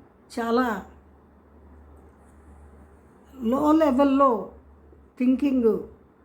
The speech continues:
పెట్టుకోవడం కరెక్ట్ కాదు. అలా ఉన్న వాళ్ళందరూ మాంచుకోండి,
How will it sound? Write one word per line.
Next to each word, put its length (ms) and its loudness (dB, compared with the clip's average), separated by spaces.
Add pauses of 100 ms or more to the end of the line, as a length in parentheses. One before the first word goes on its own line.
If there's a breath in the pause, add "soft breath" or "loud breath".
(380)
పెట్టుకోవడం 640 -2
కరెక్ట్ 420 -8
కాదు. 580 -4 (720)
అలా 200 0
ఉన్న 240 2
వాళ్ళందరూ 680 0
మాంచుకోండి, 1200 -2